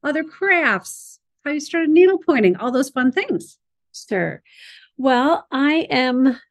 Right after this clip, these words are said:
Speaker 2: a native Minnesotan, and, um, I lived there most of my life. I currently am living in Wisconsin, which I can get into a bit more later. Um, I am, I, I have,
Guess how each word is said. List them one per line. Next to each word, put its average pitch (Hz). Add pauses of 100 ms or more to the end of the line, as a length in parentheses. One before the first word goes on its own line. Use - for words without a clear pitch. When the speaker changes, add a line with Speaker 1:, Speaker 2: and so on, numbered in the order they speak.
Speaker 2:
a 233
native 240
Minnesotan, 214 (360)
and, 196 (160)
um, 165 (840)
I 214
lived 226
there 214
most 233
of 247
my 180
life. 170 (280)
I 202
currently 254
am 190
living 185
in 175
Wisconsin, 175
which 208
I 196
can 185
get 190 (200)
into 220
a 202
bit 190
more 170 (260)
later. 185 (480)
Um, 180 (680)
I 220
am, 202 (340)
I, 240
I 240
have, 226